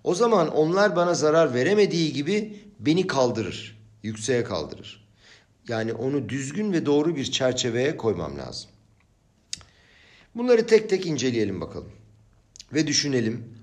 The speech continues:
acaba bunların bende açtığı yaraları, yaraları bulabiliyor muyum,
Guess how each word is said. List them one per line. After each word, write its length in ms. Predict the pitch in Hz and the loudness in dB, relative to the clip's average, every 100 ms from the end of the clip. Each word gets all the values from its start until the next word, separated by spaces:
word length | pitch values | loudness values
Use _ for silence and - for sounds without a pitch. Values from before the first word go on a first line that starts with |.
| - | -2
acaba 680 | 156 170 156 131 117 - - | 0 2 4 4 2 -2 -10
bunların 560 | 110 135 135 143 147 120 | -6 -4 0 0 0 0
bende 280 | 120 135 160 | 0 0 -2
açtığı 340 | 131 - - | -2 -2 -2
yaraları, 640 | 110 104 101 98 92 95 95 - | -2 -2 -2 -2 -4 -8 -10 -8
yaraları 540 | 98 101 104 107 98 | -4 -2 -2 -2 -4
bulabiliyor 480 | 95 95 90 92 131 | -4 -6 -4 -4 -2
muyum, 320 | 135 143 151 | -2 -4 -6